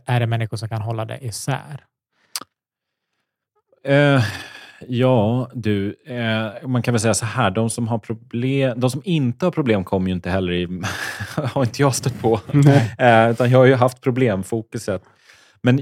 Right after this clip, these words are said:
Speaker 2: jag har ju träffat ett par då, före detta, om man säger pokerproffs, eller ändå som har kunnat livnära sig på det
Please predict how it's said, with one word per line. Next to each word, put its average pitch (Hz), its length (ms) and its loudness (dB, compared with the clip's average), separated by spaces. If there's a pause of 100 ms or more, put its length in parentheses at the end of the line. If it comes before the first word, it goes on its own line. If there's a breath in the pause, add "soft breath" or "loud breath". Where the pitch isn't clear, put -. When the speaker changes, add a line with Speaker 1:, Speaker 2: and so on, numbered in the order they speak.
Speaker 2:
jag 147 100 6
har 147 40 8
ju 147 260 2
träffat 117 520 -2
ett 107 360 -8
par 139 380 6
då, 90 240 -2
före 90 220 -6
detta, 82 340 -8
om 82 80 -14
man 82 80 -12
säger - 200 -14
pokerproffs, - 880 -10
eller 80 180 -12
ändå 82 200 -6
som 82 140 -12
har 80 80 -12
kunnat 101 300 0
livnära 98 540 -2
sig 107 140 -8
på 95 200 -14
det 98 140 -20